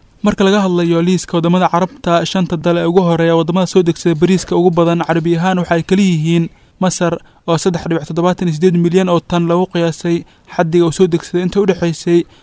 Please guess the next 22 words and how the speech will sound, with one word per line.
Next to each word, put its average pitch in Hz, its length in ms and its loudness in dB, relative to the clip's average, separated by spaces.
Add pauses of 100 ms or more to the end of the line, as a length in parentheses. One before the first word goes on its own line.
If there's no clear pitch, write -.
(140)
labada 170 260 2
kun 165 140 -4
saddex 180 200 -4
iyo 170 80 -2
labaatanka 170 640 -4
ilaa 175 160 0
sanadkan 185 440 -2
aan 170 80 -2
ku 185 100 -2
guda 165 160 -2
jirno 170 320 0
ee 170 60 -2
labada 175 260 2
kun 170 200 -2
iyo 180 120 -2
afar 180 180 -2
iyo 170 120 -2
labaatan. 175 440 -2 (420)
Waxaa 185 220 0
soo 214 160 0
laabaya 165 280 4
Mauritania 170 720 0